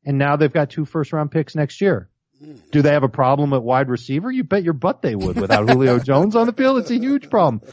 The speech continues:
Speaker 1: But they've got a lot of talent on that team otherwise, where they could probably still get to ten wins without Julio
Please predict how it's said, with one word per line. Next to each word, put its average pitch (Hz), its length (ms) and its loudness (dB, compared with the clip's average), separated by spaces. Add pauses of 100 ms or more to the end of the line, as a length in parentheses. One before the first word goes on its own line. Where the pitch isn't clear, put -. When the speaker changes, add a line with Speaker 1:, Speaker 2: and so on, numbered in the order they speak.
(140)
Speaker 1:
But 143 140 -4
they've 131 160 0
got 151 240 -2
a 269 60 -2
lot 190 240 0
of 160 80 -6
talent 165 400 -2
on 135 140 -2
that 123 200 -4
team 131 280 -2
otherwise, 90 720 -4 (300)
where 123 160 2
they 143 180 2
could 139 200 -2
probably 214 720 -2
still 160 560 -2
get 131 520 0 (840)
to - 120 -16
ten 127 500 0
wins 101 420 0 (100)
without 160 520 2
Julio 147 760 0